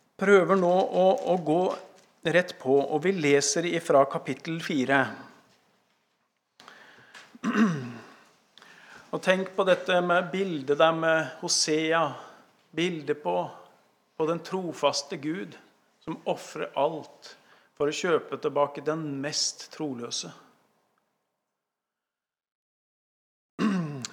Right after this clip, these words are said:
Hør Herrens ord, dere Israels barn, for Herren har sak med dem som bor i landet. Og hør nå, det er ikke overdrivelse det som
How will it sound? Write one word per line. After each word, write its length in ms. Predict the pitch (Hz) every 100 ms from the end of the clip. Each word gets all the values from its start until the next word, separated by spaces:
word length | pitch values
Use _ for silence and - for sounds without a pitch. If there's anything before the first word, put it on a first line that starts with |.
| -
Hør 320 | 170 180 190 175
Herrens 400 | 190 180 180 -
ord, 260 | 175 175 175
dere 160 | 170
Israels 580 | 190 160 151 - 165 165 -
barn, 360 | 143 160 165 147 - - _ _ _ _ _ _ _
for 160 | - 165 165
Herren 320 | 180 165 170
har 80 | 175
sak 540 | - - 170 170 -
med 140 | - 175
dem 140 | 160 165
som 220 | 180 160
bor 220 | 143 151
i 100 | 165
landet. 420 | 135 139 147 151 - - _ _ _ _ _ _ _ _ _ _ _ _ _ _
Og 140 | 139 160 - - _
hør 120 | 160 160
nå, 120 | 139
det 80 | 127
er 140 | 113
ikke 320 | - 214 339 269
overdrivelse 760 | 240 135 117 127 127 151 -
det 120 | 165 143
som 220 | 165